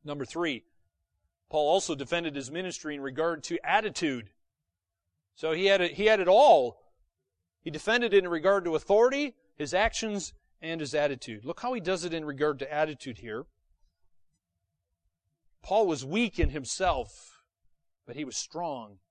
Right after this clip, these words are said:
in Jesus Christ. This is a wonderful passage. Look at chapter twelve, verse seven.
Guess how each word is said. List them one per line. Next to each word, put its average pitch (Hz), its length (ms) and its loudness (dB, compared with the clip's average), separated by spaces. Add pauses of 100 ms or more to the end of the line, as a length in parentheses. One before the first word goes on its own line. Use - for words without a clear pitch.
(340)
in 120 140 -20
Jesus 117 360 -12
Christ. - 600 -10 (1000)
This 139 140 -12
is 120 120 -8
a 117 60 -8
wonderful 135 380 -6
passage. 139 500 -6
Look 143 140 -4
at 139 80 -8
chapter 147 340 -4
twelve, 139 320 -2
verse 117 220 -12
seven. 113 360 -8